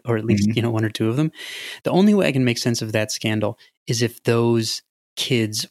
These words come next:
Speaker 1: were basically, like, pieces of jewelry for their parents, right? They wanted to
Speaker 2: Yeah.
Speaker 1: show them off, 'cause it didn't seem like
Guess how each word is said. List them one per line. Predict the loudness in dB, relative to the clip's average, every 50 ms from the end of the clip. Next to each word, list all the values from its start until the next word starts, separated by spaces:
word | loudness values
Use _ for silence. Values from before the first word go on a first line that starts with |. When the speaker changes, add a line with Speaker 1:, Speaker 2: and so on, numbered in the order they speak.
| _ _
Speaker 1:
were | -6
basically, | -4 -2 0 0 0 0 -4 -6 -4 -2 -2 0
like, | 0 0 -2 -4 _ _ _ _ _
pieces | -4 -4 -4 -2 -2 -2 -2
of | -2 -4 -4
jewelry | -6 -2 0 2 2 2 0 -2 -4 -4 -6 -6
for | -4 0 0 2
their | 2 0 0
parents, | 0 -2 -2 -2 -4 -4 -6 -6 -6 -6 -8 -8 -10 _ -2
right? | -2 0 0 -2 -2
They | 0 0 0
wanted | 0 2 0 0 0
to | 0
Speaker 2:
Yeah. | -2 0
Speaker 1:
show | 0 0 0
them | 0 0
off, | 0 -2 0
'cause | -2 -2 -2
it | 0 0
didn't | 2 2 2 2
seem | 2 2 2 2
like | 2 0 -2 -4 -6 -10 -18